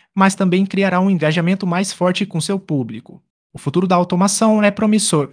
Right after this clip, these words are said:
e, com as dicas certas, você estará sempre um passo à frente da concorrência. Se você está curioso para aprender mais sobre automação e marketing digital,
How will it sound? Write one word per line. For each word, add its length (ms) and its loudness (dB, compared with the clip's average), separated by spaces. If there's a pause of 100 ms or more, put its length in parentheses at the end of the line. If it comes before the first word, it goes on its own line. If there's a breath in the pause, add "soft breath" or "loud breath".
e, 320 -2
com 140 0
as 160 2
dicas 340 -2
certas, 480 0
você 300 0
estará 320 0
sempre 280 -2
um 80 4
passo 320 2
à 40 4
frente 360 0
da 140 0
concorrência. 800 -4 (320)
Se 80 -2
você 220 2
está 240 2
curioso 480 2
para 180 0
aprender 340 2
mais 220 0
sobre 300 0
automação 800 0
e 80 2
marketing 440 0
digital, 640 0